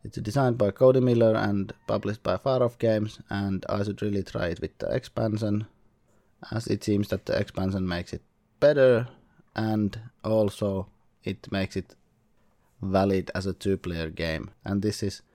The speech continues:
Xayah, Legends of a Drift System. This is a sandbox style pick up and deliver game again, except that you can do other things as well. You can upgrade your ship, you can fly around, you can collect money, you can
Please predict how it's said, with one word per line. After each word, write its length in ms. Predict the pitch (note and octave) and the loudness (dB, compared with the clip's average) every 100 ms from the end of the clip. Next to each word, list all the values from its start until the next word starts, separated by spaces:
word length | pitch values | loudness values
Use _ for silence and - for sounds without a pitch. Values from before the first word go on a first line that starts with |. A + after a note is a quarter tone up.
| _ _ _ | _ _ _
Xayah, 500 | - A2 G2 F2+ F#2+ - _ _ _ - | -2 2 2 2 -4 -12 _ _ _ -4
Legends 500 | G#2 G#2+ A2+ A2 - | -2 0 0 0 -4
of 260 | - G2 | -10 -6
a 60 | G2 | -6
Drift 380 | - F2+ - - | -4 -6 -6 -10
System. 480 | - - - - - _ _ _ _ _ _ - | -12 -12 -14 -16 -18 _ _ _ _ _ _ -6
This 240 | C3 C#3 | -4 0
is 160 | D3+ D3 | 0 4
a 160 | C#3 - - - _ - | 4 2 -10 -20 _ -4
sandbox 420 | C#3+ C#3+ C#3 B2 - | 0 0 2 0 2
style 280 | A2+ G#2+ | 2 2
pick 200 | G2+ A#2 | 0 0
up 140 | C3+ C#3 | 0 2
and 120 | C3 | 2
deliver 360 | B2+ B2 A#2+ A#2+ | 2 2 2 2
game 200 | A#2 A2 | 0 0
again, 380 | A2 A2 A2 - _ - | -2 -2 -4 -6 _ -8
except 280 | G2+ G#2+ - | -4 -4 -6
that 120 | G2 | -4
you 120 | G2+ | -2
can 160 | G#2 G2+ | -2 -2
do 240 | G2 G2 | 0 -2
other 260 | - C#3 C3+ | -2 0 -2
things 280 | B2+ B2 A#2 | -2 -4 -4
as 120 | A2 | -4
well. 280 | A2 G#2+ G#2 A#2 _ - | -2 -2 -4 -8 _ -6
You 120 | G#2+ | -6
can 380 | G2+ G2+ F#2+ E2+ - | -2 -2 -2 -6 -10
upgrade 460 | G#2 - A2 G2+ G2 | -10 -6 -4 -2 -2
your 160 | F#2+ | -4
ship, 360 | - C#3 - - - - | -2 -2 -4 -14 -18 -8
you 180 | G2+ | -8
can 360 | G2 G2+ G2 F2+ - _ _ _ _ _ _ _ | -4 -4 -2 -6 -10 _ _ _ _ _ _ _
fly 300 | - B2 A#2+ | 0 4 4
around, 520 | A#2 A2+ A2+ A2 G2+ | 2 0 0 -2 -4
you 120 | G#2 | -6
can 180 | G2+ G2 | -6 -6
collect 320 | F#2+ F2+ - | -6 -6 -4
money, 460 | A#2+ C3 B2+ A#2 A2 | -4 -2 -2 -2 -6
you 180 | A2 G2 | -10 -8
can 440 | G#2 F#2+ F2+ - | -6 -6 -6 -10